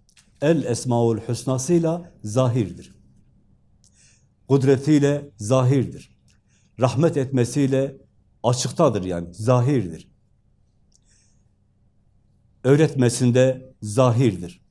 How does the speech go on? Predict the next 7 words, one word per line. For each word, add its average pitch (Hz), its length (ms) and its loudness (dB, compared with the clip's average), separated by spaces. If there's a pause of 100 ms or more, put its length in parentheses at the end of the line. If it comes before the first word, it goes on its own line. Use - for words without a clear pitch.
Rızkı 131 320 0
vermesinde 120 680 2
zahirdir. 117 640 -2 (420)
Belaları 135 640 2
def 135 180 -2
etmesinde 127 680 -2
zahirdir. 113 680 -2